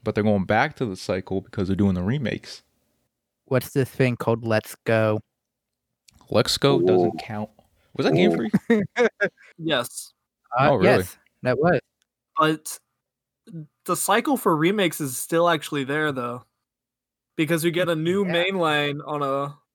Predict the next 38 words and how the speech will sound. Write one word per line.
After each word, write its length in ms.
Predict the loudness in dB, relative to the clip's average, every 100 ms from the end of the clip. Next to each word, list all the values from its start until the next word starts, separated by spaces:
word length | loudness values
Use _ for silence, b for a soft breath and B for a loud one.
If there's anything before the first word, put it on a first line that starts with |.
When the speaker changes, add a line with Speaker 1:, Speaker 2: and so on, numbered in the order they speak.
| _
Speaker 4:
brand 240 | -2 0
new 160 | 0 -2
console, 640 | 0 -2 -2 -6 -6 -6 -10 _ _ _ _ _ _ _ _
and 240 | -4 0
then 180 | 2 2
the 80 | 0
next 340 | 0 -2 -2
games 300 | -4 -2 0
are 100 | -2
the 80 | -2
remakes. 680 | 0 0 -2 -6 -12 -18 -18 _ B B B _ _ _ _ _ _ _
Speaker 2:
Yeah. 140 | -2
Speaker 4:
Also, 220 | 0 2 2
we 140 | 2
haven't 280 | 2 2 2
had 200 | 0 -2
tertiary 600 | -2 -4 0 2 2 0
games 560 | 0 -2 -4 -8 -10 -12 -12
since 380 | -4 -4 -4 -10
Platinum, 600 | -2 0 0 -6 -10 -12 B B _ _ _ _ _ _ _ _ _ _ -6
Speaker 1:
Oh, 120 | -2
Speaker 4:
which 80 | 0
Speaker 1:
you're 80 | 2
Speaker 4:
was 100 | 2
Speaker 1:
right. 80 | 0
Speaker 4:
Gen 160 | 0
four. 240 | 0 2 2 2 0 -6 -8 0
<laughs> 300 | 0 0 -4
Speaker 2:
Right. 220 | -4 -6 -14 _ B B B B _
Speaker 1:
Did 200 | -2 0
the 160 | -6 -4
Black 240 | -2 -2 0
two 100 | -2
and 80 |
White 140 | 0 0
two 140 | -4
technically 480 | -2 -2 -2 -2 -2
count? 340 | -2 -4 -6